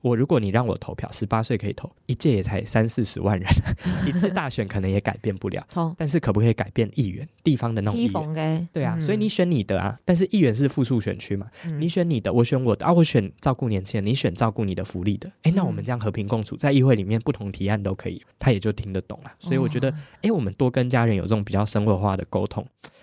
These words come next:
Speaker 1: 是好像跟那种选举现场，吼，我觉得可能还是有一点落差。
Speaker 2: 因为老母喊讲话的时间，要按温柔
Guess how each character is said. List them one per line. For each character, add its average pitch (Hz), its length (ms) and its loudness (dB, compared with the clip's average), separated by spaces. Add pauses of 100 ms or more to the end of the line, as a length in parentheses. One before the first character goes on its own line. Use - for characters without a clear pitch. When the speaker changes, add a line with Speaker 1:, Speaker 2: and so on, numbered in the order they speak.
Speaker 1:
是 135 200 4
好 104 140 2
像 135 180 2
跟 123 200 2
那 131 40 4
种 107 80 0 (460)
选 160 240 6
举 123 220 2
现 123 240 6
场， 95 240 -4
吼， - 360 -10
我 110 120 2
觉 110 180 6
得 107 60 4
可 107 160 -2
能 98 100 2
还 95 140 0
是 117 100 0
有 95 100 4
一 92 60 0
点 92 160 0
落 95 160 0
差。 - 220 -10 (160)
Speaker 2:
因 311 100 6
为 240 160 4
老 180 240 4
母 233 100 6
喊 202 300 2
讲 202 160 2
话 202 160 4
的 208 100 6
时 185 160 2
间， 170 160 4
要 196 140 6
按 185 280 4
温 147 200 2
柔 139 260 6